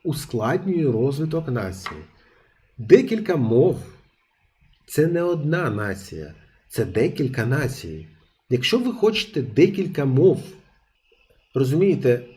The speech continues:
ми будемо розвивати і туди, і сюди.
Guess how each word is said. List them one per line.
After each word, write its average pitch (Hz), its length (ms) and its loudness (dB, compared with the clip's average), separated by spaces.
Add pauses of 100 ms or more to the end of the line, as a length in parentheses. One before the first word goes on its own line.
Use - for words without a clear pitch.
ми 143 160 2
будемо 170 460 6
розвивати 165 760 2
і 160 120 -4
туди, 160 340 2
і 185 200 -2
сюди. 175 540 2